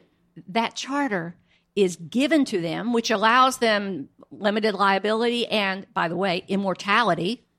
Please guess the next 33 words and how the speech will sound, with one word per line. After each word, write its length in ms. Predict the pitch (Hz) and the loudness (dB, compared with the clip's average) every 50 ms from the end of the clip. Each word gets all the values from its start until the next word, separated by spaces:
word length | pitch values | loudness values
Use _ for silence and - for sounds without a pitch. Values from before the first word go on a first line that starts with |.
| _ _ _ _ _ _ | _ _ _ _ _ _
They 120 | - 202 196 | 0 0 2
can 180 | - - 202 | 2 0 0
outlive 400 | 190 196 208 - 220 196 220 202 | 2 0 0 0 2 2 4 6
all 260 | 190 185 214 208 233 226 | 8 8 8 10 8 8
of 100 | 202 220 | 6 6
their 160 | 214 190 185 | 6 6 6
original 440 | 180 190 202 190 202 190 185 175 185 | 8 8 6 6 6 4 4 6 6
owners. 520 | 202 247 277 262 220 214 254 254 - - _ _ _ _ _ _ _ _ _ _ - - _ _ _ - | 8 8 8 6 6 4 2 0 -2 -10 _ _ _ _ _ _ _ _ _ _ -20 -20 _ _ _ 2
And 160 | 240 240 240 226 | 2 4 4 4
they 100 | 226 190 | 2 2
get 360 | - 285 320 359 - _ - | 2 0 0 0 0 _ -4
that 380 | 277 269 277 277 262 - _ _ _ _ _ _ _ _ _ _ _ _ _ _ _ _ _ _ _ - | -2 0 0 -2 -4 -6 _ _ _ _ _ _ _ _ _ _ _ _ _ _ _ _ _ _ _ -6
on 200 | - 214 220 220 | 0 0 0 0
the 60 | 220 | 0
condition 580 | - - 202 190 196 196 196 - - 208 190 170 | -6 -6 -8 -6 -6 -6 -6 -6 -10 -10 -12 -12
that 180 | 170 165 _ - | -14 -16 _ -16
they 120 | 165 156 | -16 -14
serve 680 | - - - - 185 180 185 185 190 196 196 190 _ _ - | -12 -12 -10 -6 -4 -4 -4 -4 -6 -8 -12 -14 _ _ -16
the 60 | 190 | -16
public 580 | - - - 175 160 170 165 165 165 _ _ _ - | -14 -8 -8 -8 -8 -8 -12 -16 -16 _ _ _ -8
interest. 540 | 165 151 160 - - - - - - - - - - - - _ - | -8 -6 -8 -10 -14 -16 -14 -14 -14 -16 -16 -20 -20 -20 -16 _ -2
Well, 120 | 226 254 | 0 2
that 200 | 330 359 370 370 494 | 2 2 0 -2 -2
notion 500 | 453 403 359 320 - - - 175 135 151 | -2 -2 0 0 -2 -4 -6 -6 -8 -6
of 120 | 165 185 180 | -8 -8 -8
a 60 | - | -8
corporation's 920 | - - 294 285 285 - 262 254 240 247 240 - - - 214 196 - - - | -6 -4 -4 -4 -2 -2 0 0 2 2 0 -2 -4 -4 -6 -6 -6 -6 -10
responsibility 1000 | 180 - - - 220 202 208 208 - - 190 175 202 196 185 185 170 165 165 151 | -8 -8 -4 0 0 2 2 0 -2 -4 -2 2 2 2 4 2 0 0 -2 -4
to 80 | 160 156 | -4 -6
serve 560 | - - - - 208 202 214 226 233 214 214 | -8 -8 -4 -2 0 2 2 2 2 0 -2
the 80 | 240 | -6
public 420 | - - - 196 - 196 180 - - | -6 -4 -8 -6 -4 -4 -6 -6 -6
interest 460 | 165 160 160 - - - 170 - | -8 -8 -8 -8 -8 -10 -10 -10